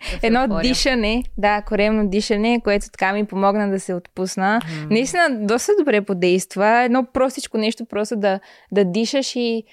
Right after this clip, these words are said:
Speaker 2: реално, както и ти споделяш във всичките си канали хиляди пъти, че за да си отпуснат, а, трябва, нали, така да се вкараш в това състояние, нали, да си го предизвикаш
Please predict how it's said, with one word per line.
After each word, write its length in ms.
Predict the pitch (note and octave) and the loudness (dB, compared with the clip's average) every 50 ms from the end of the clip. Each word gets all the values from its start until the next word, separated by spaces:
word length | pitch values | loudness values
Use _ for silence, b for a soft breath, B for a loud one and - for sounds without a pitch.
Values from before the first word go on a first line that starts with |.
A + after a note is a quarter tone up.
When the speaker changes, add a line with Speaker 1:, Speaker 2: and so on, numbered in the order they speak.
| b b b b - | b b b b -2
Speaker 2:
реално, 640 | F#3+ G3+ G#3 A3 A#3 A#3 A#3 A#3 A#3 A3+ A3+ A3 G#3+ | 0 2 2 2 2 2 2 2 2 2 0 0 0
както 240 | - G#3+ G#3+ G#3+ - | 0 -2 0 -2 -4
и 40 | A3 | -4
ти 140 | - - A3 | -4 -4 -6
споделяш 520 | - - - F#3 F3+ G3+ G3+ G3+ G#3+ G3+ | -6 -6 -4 0 2 2 2 2 0 0
във 220 | F#3+ F#3+ F#3+ F#3 F3+ - - - - | 0 0 0 0 -4 -10 -20 -18 -12
всичките 400 | - - G3 - - G3 G3 F#3 | -10 -10 -10 -8 -8 -8 -8 -8
си 120 | - - | -8 -10
канали 360 | - F#3 F#3 F#3 G3 G3+ G#3 | -8 -4 -2 0 0 0 -2
хиляди 440 | G3+ - - G#3+ G3 G3 F#3+ E3+ E3+ | -4 -2 -2 -2 0 0 -2 -4 -6
пъти, 320 | - - F3+ F#3+ - A#3+ | -6 -6 -6 -4 -4 -6
че 340 | A3 - - A3+ G#3 G#3 G3+ B B B B B | -4 -2 0 0 2 0 0 B B B B B
за 120 | - G#3 | -2 0
да 100 | G3+ G3 G3 | 0 0 2
си 120 | - G3+ | 2 0
отпуснат, 840 | F#3+ F#3 - _ - A3+ A#3 - A#3+ A3+ A3+ A#3 A#3 A3 _ _ - | 0 0 -4 _ -2 -2 0 0 0 2 2 2 0 -2 _ _ 0
а, 500 | A3 G#3 G3 G3 F#3+ F#3+ F#3 F#3 F3+ - - _ _ _ _ | 2 2 4 2 2 0 0 -2 -4 -8 -12 _ _ _ _
трябва, 380 | - F#3+ F#3 F3+ F3+ F3 F#3 F#3 | -2 0 2 2 2 0 -2 -2
нали, 320 | F#3 F3+ F3 F3+ F3+ E3+ D#3+ - _ - | -2 -2 -2 -2 -4 -6 -8 -12 _ -16
така 200 | - - F#3+ F#3 | -6 -2 -2 -2
да 100 | F3+ F3+ | -2 -2
се 100 | - F#3+ | -4 -8
вкараш 440 | - - G3 F#3 F#3 F#3+ F#3+ F#3+ F3+ | -4 0 0 2 2 2 0 0 -2
в 220 | - - - - | -4 -10 -20 -10
това 180 | - - F3 F3+ | -2 -2 -2 0
състояние, 800 | F#3+ F#3 - - - F#3 F3+ F3 F3+ F3+ F3+ F#3+ A3 B3 C4 C4+ | -2 -6 -8 -4 -2 0 2 2 2 0 0 0 0 0 0 0
нали, 320 | A#3+ A3 G3 F#3 F#3 F3+ - | -2 -2 -2 -2 -2 -2 -4
да 100 | F#3 F3+ | -4 -4
си 120 | - - F#3+ | -4 -4 -4
го 80 | F3 | -4
предизвикаш 680 | F3 - F3 F3+ F3 E3 E3 F#3+ G#3 - C#4+ C#4+ - | -2 0 0 0 0 0 0 -2 0 0 -2 -2 -2